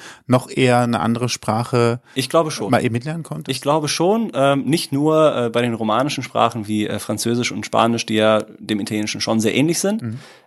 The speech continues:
Speaker 2: äh, aber generell ist das, ähm, habe ich das Gefühl, dass man ein, ein ganz anderes, äh, äh, eine ganz andere Basis hat, ähm, wenn es darum geht, eine neue Sprache zu erlernen. Also ich habe ja quasi, ähm, mh, als ich nach Deutschland gekommen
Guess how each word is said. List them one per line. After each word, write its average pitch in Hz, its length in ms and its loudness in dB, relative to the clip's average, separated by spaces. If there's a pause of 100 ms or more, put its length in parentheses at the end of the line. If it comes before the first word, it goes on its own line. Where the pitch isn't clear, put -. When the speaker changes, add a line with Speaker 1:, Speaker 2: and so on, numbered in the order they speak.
(140)
Speaker 2:
äh, 117 180 4
aber 139 200 4
generell 156 560 6
ist 135 320 -2
das, 131 360 2
ähm, 123 640 -2 (200)
habe 139 100 0
ich 147 60 -2
das 147 120 -4
Gefühl, 147 300 0
dass 135 140 0
man 127 240 4
ein, 117 180 -2 (380)
ein 131 140 0
ganz 131 200 4
anderes, 123 480 0
äh, - 60 -8
äh, 113 420 0
eine 107 360 -6 (220)
ganz 123 180 -2
andere 117 240 0
Basis 117 480 2
hat, - 380 0
ähm, 113 600 -2
wenn 113 140 -6
es 113 60 -8
darum 117 220 -4
geht, 117 220 -2
eine 113 80 -4
neue 110 160 0
Sprache 110 220 -2
zu 113 120 -2
erlernen. 110 360 2
Also 110 160 -4
ich 120 80 -4
habe 127 100 -2
ja 117 80 2
quasi, 120 480 4 (380)
ähm, 110 520 0 (100)
mh, 104 460 -8
als - 200 -8
ich 107 100 -12
nach 101 100 -10
Deutschland 110 300 -4
gekommen 113 220 -6